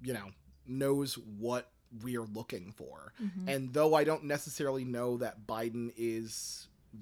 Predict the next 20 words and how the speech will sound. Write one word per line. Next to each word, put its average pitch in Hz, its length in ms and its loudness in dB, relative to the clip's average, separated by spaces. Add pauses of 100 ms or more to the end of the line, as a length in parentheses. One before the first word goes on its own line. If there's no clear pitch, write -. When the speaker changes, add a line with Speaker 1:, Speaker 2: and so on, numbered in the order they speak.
(460)
Speaker 1:
on 123 360 0
all 120 280 -4
of 110 80 -8
the 117 80 -4
policy, 131 840 -2
uh, 143 220 0
sides 170 280 0
that 185 100 0
I 190 80 2
want, 208 380 2 (400)
I 135 200 6
do 127 360 -2
want 120 380 -2
someone 117 460 -2 (160)
that, 120 260 -4
that's 107 340 -6
there 165 280 6
that 110 240 -6
can 107 380 -4 (240)
keep, 123 260 -6